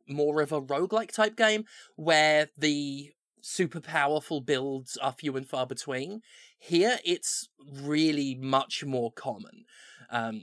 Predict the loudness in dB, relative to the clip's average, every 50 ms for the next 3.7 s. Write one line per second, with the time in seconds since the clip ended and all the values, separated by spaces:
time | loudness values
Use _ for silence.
0 | -14 -14 -12 -8 -6 -6 -4 -4 -2 -2 -2 -2 -4 -8 -10 -10 -10 -8 -8 -6
1 | -6 -6 -8 -8 -6 -6 -8 -8 -10 -12 -12 -12 -12 -12 -12 -12 -12 -10 -8 -10
2 | -10 -8 -8 -8 -8 -8 -6 -6 -6 -6 -8 -8 -12 -12 -12 -14 -14 -14 -14 -16
3 | -14 -16 -16 -16 -16 -18 -14 -14 -12 -12 -12 -14 -16